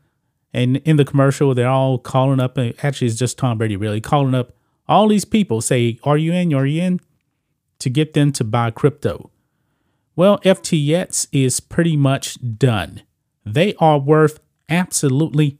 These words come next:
nothing. Sam Bankman-Fried looks like he may end up spending, uh,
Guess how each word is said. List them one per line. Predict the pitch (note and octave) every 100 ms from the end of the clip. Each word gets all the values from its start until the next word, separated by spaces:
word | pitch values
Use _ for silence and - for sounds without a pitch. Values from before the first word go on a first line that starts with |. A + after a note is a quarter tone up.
| _
nothing. | A#2+ B2 C#3 - - - F#2+ _ _ _ _ _ _ _ _ _ _ -
Sam | - D#3 D#3+
Bankman-Fried | C#3 D#3 C#3 A#2+ D#3+ E3 D#3+ C#3+ C#3 _ -
looks | D3+ -
like | D#3+ D3+
he | - E3
may | D3 C#3+ C#3+
end | C3+
up | C3+ B2 -
spending, | - - C3+ B2+ A#2+
uh, | A2+ A2 G2+